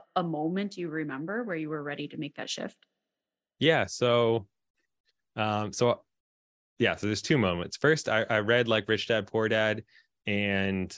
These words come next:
Speaker 2: uh, that was, like, when I was eighteen. I realized that, like, okay, I don't have to go to college here. I don't have to do this normal thing. I can,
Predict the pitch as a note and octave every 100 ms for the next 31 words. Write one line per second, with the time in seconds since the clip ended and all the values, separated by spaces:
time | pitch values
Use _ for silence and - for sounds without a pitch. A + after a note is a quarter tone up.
0 | - - F2+ F2+ F2 E2+ E2+ - _ _
1 | _ _ _ - G2+ G2 G2+ G#2+ F#2+ F2
2 | A2 A2 - G#2 G2+ F2+ F#2+ G2+ G2+ G2
3 | G2 F#2 F2 F2+ - F#2+ F#2 F2+ F2 G2
4 | G2 G#2 G2+ F#2+ F#2 F#2+ F#2 F2+ E2+ F#2
5 | F2+ F2 _ _ _ _ F#2+ F#2+ F#2+ F#2
6 | - F2+ F#2+ F2+ F#2+ G2 F#2+ F2+ - C3
7 | B2+ B2 F#2+ F#2 - F2+ F2 E2+